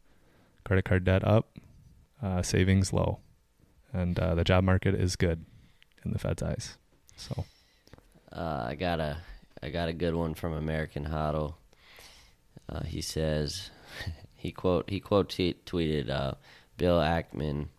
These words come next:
Speaker 2: and this was on November thirtieth. Bill Ackman said, "Call me crazy, but I think S B F is telling the truth." And, uh, American Hodl quote tweeted, said, "After recent events,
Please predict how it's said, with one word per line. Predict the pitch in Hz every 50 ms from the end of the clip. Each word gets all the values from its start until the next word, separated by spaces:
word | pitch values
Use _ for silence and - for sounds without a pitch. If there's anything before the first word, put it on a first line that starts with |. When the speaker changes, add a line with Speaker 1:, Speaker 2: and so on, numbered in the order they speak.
| _ _ _ _ _ - - _ -
Speaker 2:
and | - 73 76 73
this | 73 71 - - -
was | 76 76 71 69 73
on | 73 71 69 69 69 71 71 71
November | 71 67 78 78 78 73 73 71 69 67
thirtieth. | - - - 87 80 78 78 76 73 69 67 71 - - - - _ _ _ _ _ _ _ _ _ _ -
Bill | - 73 76
Ackman | 76 78 82 - - 71 73 73
said, | - - - 73 71 - -
"Call | - 85 82 85
me | 85 85 82 78
crazy, | - - 90 82 80 80 80 78 80 78 73
but | - 78 71
I | 73 73
think | - - 78 80 - -
S | - 71 76 -
B | - - 78 76 71
F | 71 76 71 - - - _ _ _ - - _ - -
is | -
telling | - - 80 78 73 73 71 71
the | 71 69
truth." | - - 82 76 73 73 71 - - - - _ - - -
And, | - - 73 71 69 67 65 65
uh, | 65 65 58 52
American | 53 65 67 67 - - 71 69
Hodl | 76 76 67 65 67 69 67 - - - -
quote | - - 73 65 -
tweeted, | - - 71 67 67 65 65
said, | - - 69 71
"After | 78 82 76 - - 73
recent | 76 95 117 113 - 101 85 73
events, | 71 69 76 80 82 82 - - -